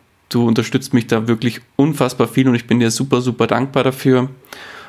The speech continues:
Und ja, dann mein nächster Dank geht selbstverständlich an alle Hörerinnen und Hörer, das heißt wirklich an euch da draußen. Ihr macht den Podcast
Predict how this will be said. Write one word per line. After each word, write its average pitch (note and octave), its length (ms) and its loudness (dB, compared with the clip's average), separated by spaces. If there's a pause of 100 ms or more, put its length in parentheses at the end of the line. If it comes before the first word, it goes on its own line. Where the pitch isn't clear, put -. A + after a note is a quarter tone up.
(280)
Und A2+ 840 -2 (160)
ja, C3 400 -4 (320)
dann A2+ 320 2
mein A2 220 2
nächster - 420 -2
Dank A#2+ 200 0
geht A#2+ 200 -2
selbstverständlich B2 920 0
an A2+ 240 0
alle - 480 -2
Hörerinnen C#3 580 2
und A#2 200 0
Hörer, C#3 460 2 (260)
das - 120 -14
heißt A2 200 -2
wirklich C3 220 0
an A2 260 -2
euch C#3 340 2
da A#2+ 120 2
draußen. C3+ 720 0 (540)
Ihr D3 400 2 (580)
macht A#2 160 -2
den A2+ 160 2
Podcast C3 880 -2